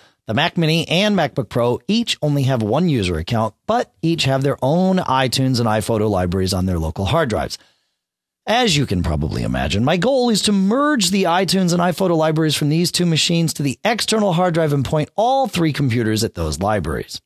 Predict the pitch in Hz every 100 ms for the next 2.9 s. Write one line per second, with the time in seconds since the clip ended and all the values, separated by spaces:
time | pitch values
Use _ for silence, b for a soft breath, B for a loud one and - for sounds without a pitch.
0 | _ _ 131 147 120 202 240 202 180 165
1 | 165 165 147 147 139 117 165 - 170 135
2 | 113 151 185 135 90 80 85 85